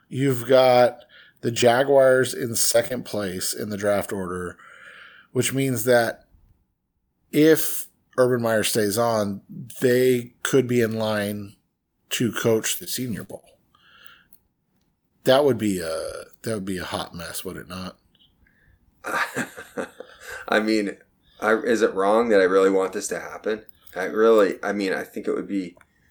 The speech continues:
Speaker 2: fantastic because as we know, with, when the football media world descends on Mobile, uh,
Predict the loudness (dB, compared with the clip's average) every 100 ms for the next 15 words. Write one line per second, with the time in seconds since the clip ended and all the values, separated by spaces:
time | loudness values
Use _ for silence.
0 | _ _ _ _ _ _ -4 -2 0 0
1 | 0 -4 -8 -10 -6 -4 -4 -4 -4 2
2 | 6 6 6 2 -2 0 0 0 -2 0
3 | 2 4 2 2 4 4 4 2 -6 0
4 | 0 0 -4 -6 -4 -2 -2 -4 0 2
5 | 4 2 -2 _ _ _ _ _ -12 -10
6 | -12